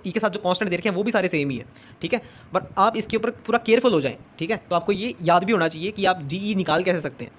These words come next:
ठीक है। जीई आपके जैसे photons दे रखा है, जिसके अंदर डीजेनरेसी आपके पास टू है, ठीक है, तो formula में substitute करके ये value एक बार जरूर निकाल के देखिएगा, ओके। तो देखिए, एक और question देखते हैं। Consider two dimensional electron gas, two dimension, okay,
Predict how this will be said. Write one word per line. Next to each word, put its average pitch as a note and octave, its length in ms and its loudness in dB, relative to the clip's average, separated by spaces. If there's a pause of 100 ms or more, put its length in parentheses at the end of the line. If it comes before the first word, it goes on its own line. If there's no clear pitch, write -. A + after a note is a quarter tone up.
(100)
ठीक F#3+ 100 -4
है। G3 140 -4
जीई F3+ 260 -2
आपके F#3+ 160 0
जैसे F#3 180 -2
photons F3+ 320 0
दे F3+ 100 0
रखा F3 140 0
है, F3 260 -4
जिसके F#3+ 160 -4
अंदर F#3+ 120 2
डीजेनरेसी F#3 380 0
आपके F3+ 140 -2
पास G#3+ 160 -2
टू E3 180 0
है, - 100 -8 (300)
ठीक G3 100 -4
है, B3 80 0 (240)
तो G#3+ 60 -2
formula F#3+ 300 0
में A3 80 0
substitute G3+ 280 -4
करके G3 260 0 (180)
ये F#3+ 80 2
value F3+ 220 2
एक F#3 80 2
बार G3 100 2
जरूर F#3+ 180 2
निकाल D#3+ 180 2
के C#3 60 -2
देखिएगा, A#2+ 380 -6
ओके। E3+ 220 2 (1300)
तो D#3+ 80 -6
देखिए, F#3+ 240 0
एक F#3+ 80 2
और F#3 60 2
question F#3 220 -2
देखते E3+ 200 -4
हैं। A3 100 -6 (280)
Consider F#3+ 300 0
two A#3 180 -2
dimensional F#3 440 2
electron E3+ 340 0
gas, - 160 -4
two F#3+ 160 -2
dimension, D#3 280 0 (120)
okay, F3+ 160 -2